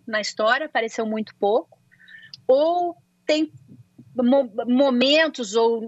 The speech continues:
nuances dessas conquistas que ela teve que a gente não, não sabe muito e que é preciso falar. Então, comecei com a Maria Tereza de Filipes, que você bem falou aqui,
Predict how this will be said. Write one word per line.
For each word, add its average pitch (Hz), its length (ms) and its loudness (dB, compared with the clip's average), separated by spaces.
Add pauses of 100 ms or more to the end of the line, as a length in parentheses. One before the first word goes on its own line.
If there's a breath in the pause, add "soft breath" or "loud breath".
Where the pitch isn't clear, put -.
nuances 262 760 0
dessas 240 400 -4
conquistas 247 720 -6
que 226 100 -2
ela 208 160 0
teve 269 500 0
que - 160 -4
a 277 80 0
gente 277 320 -4
não, 294 120 0 (340)
não 277 140 0
sabe 277 400 2
muito 277 440 0
e 220 40 -6
que - 100 0
é 247 60 0
preciso 262 540 -4
falar. 220 420 0 (560 soft breath)
Então, 285 960 -2
comecei 294 540 -2
com 320 80 -6
a 302 40 -2
Maria 262 240 -2
Tereza 240 360 -2
de 202 100 -14
Filipes, 226 580 -4
que - 80 -12
você 208 300 0
bem 208 220 -2
falou 190 360 -2
aqui, 269 520 -2